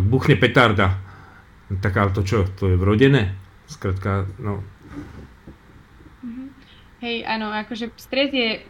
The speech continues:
Speaker 2: definícia je, že je to požiadavka, proste nejaká aj vonkajšia, aj vnútorná na telo a organizmus človeka, hej, čiže, čiže áno, Mirek má pravdu, že, že v podstate každá tá iná stresová situácia je iná, aj človek ju má inak riešiť, ale je aj inak disponovaný na to, aby ju riešil,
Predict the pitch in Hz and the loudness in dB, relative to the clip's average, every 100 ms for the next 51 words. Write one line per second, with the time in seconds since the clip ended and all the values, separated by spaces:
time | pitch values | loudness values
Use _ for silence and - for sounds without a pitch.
0 | - 202 247 269 269 262 254 208 202 220 | -16 -4 -4 -2 -4 -4 -4 -2 0 0
1 | 226 226 214 208 - 233 233 220 214 226 | -2 -4 -6 -8 -6 -4 -2 0 -2 -2
2 | 269 254 220 - - 220 208 226 214 208 | -2 -2 -4 -14 -16 -14 -12 -8 -6 -6
3 | 202 208 202 - - - - - 214 226 | -6 -4 -4 -6 -12 -20 -8 -4 -4 -4
4 | 240 262 262 214 208 226 240 226 214 202 | -2 -4 -2 -4 -4 -8 -8 -6 -6 -6
5 | - 226 220 220 202 208 226 240 240 240 | -6 -6 -2 -2 -2 -4 -6 -8 -8 -12
6 | 247 - 247 240 226 220 233 233 220 220 | -12 -10 -8 -8 -8 -8 -8 -6 -4 -4
7 | 254 - - - - 233 226 202 269 262 | -6 -18 -20 -20 -10 -2 -2 -2 -4 -2
8 | 240 240 226 226 214 202 220 302 311 233 | -2 -2 -4 -4 -8 -8 -6 -4 -4 -4
9 | 220 214 - - - - - - 208 233 | -4 -4 -8 -20 -20 -20 -20 -12 -8 -4
10 | 233 233 233 226 233 233 240 226 262 254 | -2 -2 -2 -4 -4 0 0 2 0 2
11 | 226 233 233 - 220 226 247 240 240 240 | 0 0 -2 -6 -6 -6 -4 -6 -6 -4
12 | 233 233 220 - - - 208 262 269 226 | -4 -2 -6 -8 -14 -12 -6 -2 -2 -2
13 | 240 226 226 226 208 214 233 226 247 254 | -4 -4 -6 -4 -4 -2 -4 -4 -6 -6
14 | 247 - 226 240 240 226 226 226 220 196 | -6 -4 -2 -2 0 0 -2 -4 -4 -8
15 | - 233 226 240 269 226 226 226 214 226 | -8 -4 0 0 -2 -6 -4 -4 -2 -2
16 | 196 196 - | -2 -4 -2